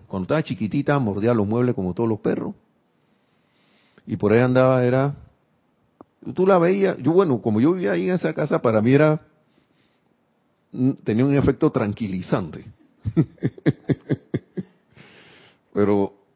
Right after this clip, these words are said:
yo, ahora yo caigo en la cuenta por qué la gente le, le salió huyendo. Ni siquiera ladraba,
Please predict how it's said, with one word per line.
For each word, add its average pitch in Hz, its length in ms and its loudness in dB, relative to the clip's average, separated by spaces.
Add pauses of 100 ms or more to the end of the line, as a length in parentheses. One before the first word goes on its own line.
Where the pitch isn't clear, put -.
(360)
yo, 120 240 2
ahora 135 260 6
yo 160 240 4
caigo 170 280 4
en 160 60 4
la 107 140 2
cuenta 135 320 0
por 98 180 -6
qué 156 160 -2
la 156 120 -2
gente 139 340 -4
le, 98 300 -4 (120)
le 90 200 -8
salió 95 340 -4
huyendo. 107 540 -4 (1300)
Ni 123 120 2
siquiera 202 400 -2
ladraba, 156 640 2